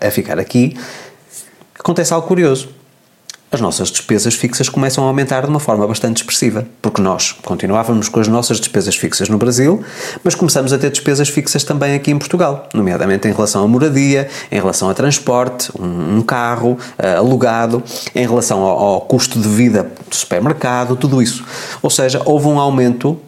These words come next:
sensivelmente cinquenta a sessenta por cento nas nossas despesas fixas a partir do ano dois mil e dezanove. E como vocês devem imaginar,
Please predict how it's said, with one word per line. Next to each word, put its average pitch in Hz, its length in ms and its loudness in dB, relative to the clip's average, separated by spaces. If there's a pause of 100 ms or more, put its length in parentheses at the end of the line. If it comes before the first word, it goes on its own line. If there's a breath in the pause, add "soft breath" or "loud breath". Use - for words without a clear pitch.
sensivelmente 123 800 2
cinquenta 135 540 2
a 127 40 -4
sessenta 113 400 0
por - 140 -6
cento 117 260 0
nas 120 180 4
nossas 117 300 -2
despesas 120 380 0
fixas 127 480 -2 (240 loud breath)
a - 40 0
partir 131 260 -2
do 123 100 2
ano 127 120 0
dois 123 140 2
mil 131 140 2
e 131 40 2
dezanove. 131 380 0 (1500 loud breath)
E 156 60 0
como 120 140 2
vocês - 260 -4
devem 92 200 0
imaginar, 113 580 0